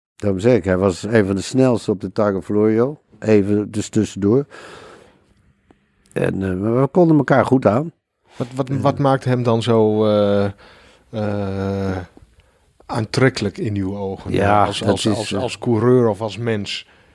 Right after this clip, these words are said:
Speaker 1: Ja, dat is,
Speaker 2: Is dat de
Speaker 1: eh,
Speaker 2: humor of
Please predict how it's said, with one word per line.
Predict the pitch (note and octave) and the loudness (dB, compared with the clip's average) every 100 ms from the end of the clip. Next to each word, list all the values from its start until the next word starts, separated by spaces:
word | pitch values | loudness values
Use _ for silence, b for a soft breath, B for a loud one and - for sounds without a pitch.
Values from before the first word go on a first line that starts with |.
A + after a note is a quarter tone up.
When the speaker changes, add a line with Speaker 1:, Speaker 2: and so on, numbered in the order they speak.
| b _ | b _
Speaker 1:
Ja, | G2 G#2+ G#2 | -4 0 2
dat | G2+ F#2 | 0 0
is, | G#2+ G2+ | -2 -2
Speaker 2:
Is | B2 | -2
dat | A2 F#2+ | 0 2
de | |
Speaker 1:
eh, | A#2+ | 2
Speaker 2:
humor | B2+ D3+ C#3+ C#3 C3+ C3+ C3 | 4 4 4 2 2 2 0
of | A#2 - - - | -4 -8 -14 -16